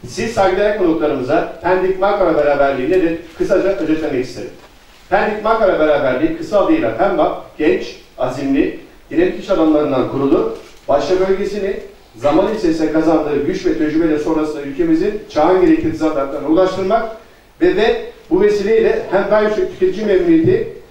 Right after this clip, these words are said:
hem daha yüksek katma değer oluşturmak arzusu ile işbirliği yanında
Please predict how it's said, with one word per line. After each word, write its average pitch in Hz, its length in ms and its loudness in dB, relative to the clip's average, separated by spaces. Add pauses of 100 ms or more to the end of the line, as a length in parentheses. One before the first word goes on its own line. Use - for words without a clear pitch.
(140)
hem 190 240 0
daha 208 160 2
yüksek 208 260 -2
katma 190 260 0
değer 185 160 2
oluşturmak 180 440 -2
arzusu 170 400 0
ile 180 260 2
işbirliği 165 380 2
yanında 143 560 0